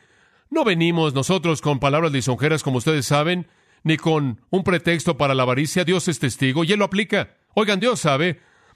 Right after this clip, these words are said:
Dios sabe que no hicimos eso, porque Dios sabe todo acerca de nosotros. Usted podría estar acostumbrado a la gente que los lisonjean y podrían estar acostumbrados a la gente que son avaros y vienen con un pretexto, pretensión y quieren ganancia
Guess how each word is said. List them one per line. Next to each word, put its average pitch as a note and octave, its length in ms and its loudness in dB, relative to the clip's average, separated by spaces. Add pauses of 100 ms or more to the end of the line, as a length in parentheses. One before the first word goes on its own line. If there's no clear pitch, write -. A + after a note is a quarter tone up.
Dios F#3+ 260 0
sabe F3+ 440 2
que D#3+ 160 0
no F#3 160 2
hicimos F#3 420 0
eso, D#3+ 280 0
porque C#3+ 200 -2
Dios F3+ 220 0
sabe G3 280 0
todo A3+ 280 0
acerca F#3+ 280 -2
de F3+ 60 0
nosotros. F3+ 560 -2 (500)
Usted G#3+ 280 0
podría F#3 640 0 (260)
estar F#3+ 240 2
acostumbrado F#3 600 0
a G3 40 0
la D#3+ 120 0
gente G#3+ 420 -2
que F#3 140 -2
los D3+ 320 -2 (500)
lisonjean E3 920 2
y C#3 80 0
podrían D#3 340 0
estar F#3 180 0
acostumbrados E3+ 560 0
a E3 60 2
la C#3 120 0
gente F#3 360 -2
que D#3 100 -2
son E3+ 220 0
avaros E3 540 0 (340)
y E3 80 0
vienen F3+ 300 0
con F3+ 160 0
un F3 80 -2
pretexto, F3 500 -2
pretensión D#3 580 0
y F#3 60 0
quieren F3+ 200 0
ganancia E3+ 720 0